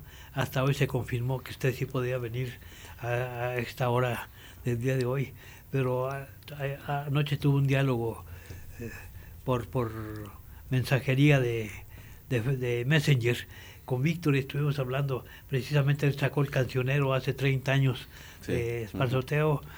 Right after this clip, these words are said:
Speaker 1: y, eh, el homenaje que tuvimos ahí en el Teatro de Aguascalientes, etcétera,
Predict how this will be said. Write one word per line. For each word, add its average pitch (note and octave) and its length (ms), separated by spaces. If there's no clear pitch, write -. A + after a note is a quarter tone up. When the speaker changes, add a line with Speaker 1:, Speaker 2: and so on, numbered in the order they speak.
Speaker 1:
y, B2 200
eh, B2 340
el A#2+ 240
homenaje B2+ 540
que B2 120
tuvimos C3 400
ahí B2+ 120
en C3 80
el B2+ 100
Teatro B2+ 280
de A#2 40
Aguascalientes, B2+ 800
etcétera, C#3 500